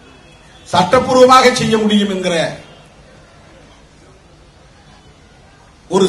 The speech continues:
செயலை மோடி கும்பலால் மட்டும்தான் செய்ய முடியும்.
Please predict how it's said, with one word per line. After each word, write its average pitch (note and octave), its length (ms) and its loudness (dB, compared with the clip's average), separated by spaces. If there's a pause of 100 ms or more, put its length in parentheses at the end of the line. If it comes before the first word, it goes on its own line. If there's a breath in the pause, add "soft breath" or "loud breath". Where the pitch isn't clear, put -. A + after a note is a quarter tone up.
செயலை A3 360 2 (1120)
மோடி G#3 320 -2 (100)
கும்பலால் D#3 500 -2
மட்டும்தான் F3+ 560 -2 (160)
செய்ய D3+ 240 -4
முடியும். A2 300 -14